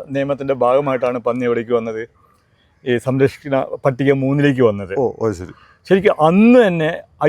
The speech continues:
Speaker 1: യു സി എൻ ഉണ്ട്, International Union for Conservation of Nature എന്ന അന്താരാഷ്ട്ര സംഘടനയുണ്ട്.
Speaker 2: ഓ.
Speaker 1: ഇവര് ശാസ്ത്രീയമായ ഒരുപാട് പഠനങ്ങൾ നടത്തുന്നുണ്ട്. ക-, പന്നീനെ എന്നിട്ട് അവര് ഷെഡ്യൂൾ ചെയ്യുന്നുണ്ട്,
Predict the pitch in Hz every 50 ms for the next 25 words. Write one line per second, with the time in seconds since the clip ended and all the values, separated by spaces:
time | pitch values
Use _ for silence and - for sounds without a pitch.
0 | 165 170 208 214 151 - 202 202 185 170 151 131 117 120 120 120 143 143 143 156
1 | 156 - 170 165 143 131 131 131 143 147 147 - - 156 151 - 127 120 120 -
2 | 147 131 143 135 - - 151 139 - - 127 117 117 110 - 127 135 131 131 131
3 | 113 113 117 131 131 135 123 - - - - 123 107 110 101 98 98 90 85 95
4 | - _ - _ _ - - 127 110 95 - 180 180 160 - 160 160 170 165 -
5 | - 190 196 190 185 180 170 147 147 139 143 151 156 151 139 135 123 127 135 139
6 | 139 135 127 117 104 95 107 107 104 101 98 107 - - - - 127 123 123 117
7 | - 127 123 131 131 135 135 139 151 165 190 175 202 185 175 147 - - 156 147
8 | 165 170 170 - 147 131 120 113 107 110